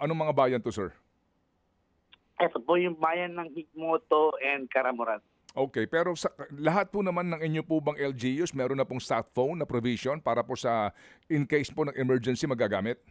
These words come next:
Speaker 2: Yes, sir. Yes, sir. Ah, bago dumating yung bagyo, napag-distribute po kami sa eleven municipalities ng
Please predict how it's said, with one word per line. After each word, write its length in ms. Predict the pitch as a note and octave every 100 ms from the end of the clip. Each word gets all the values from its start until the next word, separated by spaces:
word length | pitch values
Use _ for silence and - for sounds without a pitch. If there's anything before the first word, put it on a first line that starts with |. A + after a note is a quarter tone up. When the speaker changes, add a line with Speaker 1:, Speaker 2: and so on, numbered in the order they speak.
| _ _ _ _ _ _ _ _ _ _ _ _ -
Speaker 2:
Yes, 160 | F3 F#3
sir. 240 | G#3+ F3+
Yes, 240 | C#3 E3+ F3
sir. 240 | F3 A#2+ _ _ _ _ C#3+
Ah, 800 | D3+ D3 C#3+ C#3+ C3+ C#3 C3+ A#2+ -
bago 240 | D#3 E3 F3+
dumating 400 | F#3 F#3 G3 F#3+
yung 80 |
bagyo, 160 | F3+ G3
napag-distribute 880 | F#3 E3 E3 D3+ D3 - D3+ C#3+ D3
po 240 | D#3 D3+
kami 160 | D3 D3
sa 80 | C#3
eleven 480 | C3+ C3 B2+ C3
municipalities 600 | B2 _ A#2 G#2 - -
ng 80 | A#2+